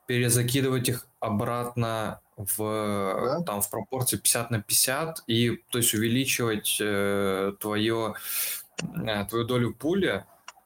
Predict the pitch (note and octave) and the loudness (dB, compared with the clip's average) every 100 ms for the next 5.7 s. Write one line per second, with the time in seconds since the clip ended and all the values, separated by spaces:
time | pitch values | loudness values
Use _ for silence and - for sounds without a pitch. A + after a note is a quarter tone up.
0 | _ _ - _ _ _ _ _ _ - | _ _ -20 _ _ _ _ _ _ -20
1 | - - _ C3+ C3+ C#3+ D3+ D#3 D3+ - | -20 -20 _ -2 0 0 2 2 0 0
2 | D3 C#3+ A#2+ E3 - - B2+ C3 B2+ B2 | 0 2 0 0 -2 -2 0 2 2 0
3 | B2 A#2 A#2 A2+ B2+ B2+ B2 A#2+ A#2+ A#2 | -2 -2 -2 2 2 2 2 2 2 2
4 | A2+ G#2 F#2+ G#2+ G2+ G2+ - G#2 G#2 G2 | 2 0 0 0 0 -4 -6 -10 -10 -12
5 | F2+ _ A2+ - G2+ F#2 | -18 _ -10 -4 -4 -4